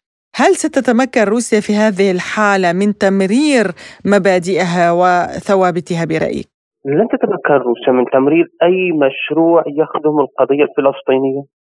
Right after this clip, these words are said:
Speaker 2: أو يخدم الفلسطينيين أو يخدم السوريين في سوريا أو يخدم أي قضية مبدئية. الأمم المتحدة في هيكلها الحالي هي منظمة ديكتاتورية. المن-، الأمم المتحدة اليوم فقط خمس دول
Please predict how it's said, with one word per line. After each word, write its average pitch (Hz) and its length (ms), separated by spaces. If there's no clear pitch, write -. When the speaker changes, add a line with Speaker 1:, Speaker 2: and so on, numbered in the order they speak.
Speaker 2:
أو 127 100
يخدم 135 260
الفلسطينيين 131 800
أو 147 100
يخدم 139 340
السوريين 135 640
في 156 120
سوريا 139 460
أو 123 100
يخدم 135 380
أي 165 120
قضية 143 460
مبدئية. 113 540
الأمم 185 340
المتحدة 151 640
في 135 160
هيكلها 143 560
الحالي 151 580
هي 151 180
منظمة 143 640
ديكتاتورية. 139 840
المن-، 147 360
الأمم 175 180
المتحدة 156 560
اليوم 170 580
فقط - 240
خمس 165 220
دول 160 400